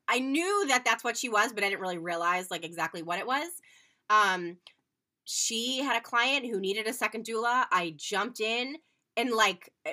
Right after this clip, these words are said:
just kind of one thing led to another. And I was consistently working, but I was a single parent and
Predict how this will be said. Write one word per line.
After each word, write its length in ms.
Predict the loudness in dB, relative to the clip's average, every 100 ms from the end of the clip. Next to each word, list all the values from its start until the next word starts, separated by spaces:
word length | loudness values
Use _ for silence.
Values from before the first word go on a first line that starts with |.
| -10 -2
just 300 | -2 -2 -2
kind 240 | 0 2
of 220 | 2 -2
one 340 | -8 0 0 0
thing 140 | 0
led 140 | 0 -2
to 100 | -2
another. 340 | -2 0 -2
And 120 | 2
I 40 | 0
was 240 | 0 -6
consistently 760 | -4 -4 -2 -2 -4 -4 -4 -4
working, 560 | -2 -4 -2 -4 -4 -4
but 260 | -2 0 -2 _ -20 -20 -6
I 100 | -4
was 120 | -2
a 60 | -4
single 320 | -4 -2 -2
parent 580 | -2 -2 -2 -4 -6 -6
and 440 | -2 -2 -2 -6